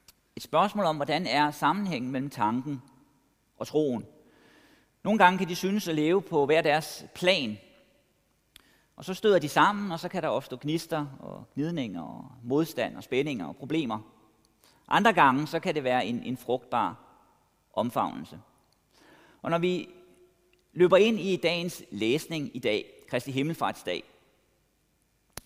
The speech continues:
så kan vi jo stille spørgsmålet, hvad det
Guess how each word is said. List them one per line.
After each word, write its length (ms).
så 360
kan 140
vi 60
jo 80
stille 200
spørgsmålet, 500
hvad 180
det 160